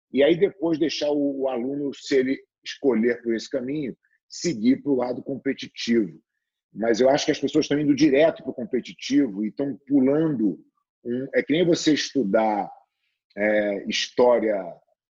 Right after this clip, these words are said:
sei lá, vamos estudar economia sem querer saber o que aconteceu há décadas atrás. É, você precisa ter o fundamento, entendeu?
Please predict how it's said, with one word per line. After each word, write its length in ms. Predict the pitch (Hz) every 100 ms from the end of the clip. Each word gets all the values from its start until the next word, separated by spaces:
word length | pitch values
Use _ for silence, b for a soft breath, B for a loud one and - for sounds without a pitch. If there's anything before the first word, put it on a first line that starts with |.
| _ _
sei 180 | - 110
lá, 160 | 104 98 80
vamos 280 | 80 113 107 104 101
estudar 640 | - - 123 127 123 117 117
economia 840 | 110 - 131 117 117 170 151 113
sem 220 | - 139
querer 260 | 143 139 143
saber 460 | - 147 101 127
o 60 | 147
que 100 | 165
aconteceu 920 | 156 156 160 - 131 139 160 160 160 151
há 60 |
décadas 500 | 123 135 139 151 147
atrás. 500 | 160 - 127 131 110 - - _ _ _ _ -
É, 140 | 202
você 200 | - -
precisa 560 | - - - - 202 165
ter 420 | - 120 113 101 _ _
o 80 | -
fundamento, 920 | - 147 139 123 104 107 110 101 87 85
entendeu? 580 | 82 85 87 98 120